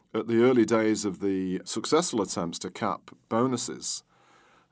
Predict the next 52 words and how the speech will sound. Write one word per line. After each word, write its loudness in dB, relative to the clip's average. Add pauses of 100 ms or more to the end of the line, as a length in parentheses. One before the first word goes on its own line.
(260)
some 2
parts 2
of -6
the -2
firm -2
explored, 4
as -2
you -4
should -2
do -2
for -8
due -4
diligence -2
reasons, -6 (400)
uh, 0
shifting 0
bits 0
of -4
the 0
business 0
to, -4
actually -6
in -4
this -4
case, -6
it -8
was -2
Switzerland. -4 (100)
And, -4
and, -6
I, -4 (160)
and -6
I -2
know -2
Switzerland -4
reasonably -2
well. 0
So -6 (340)
I 6
think 6
you'll 8
come 4
back 6
finding 4
it's -4
just -2
not 0
practical, -6
just -4
in 2
terms 2
of -2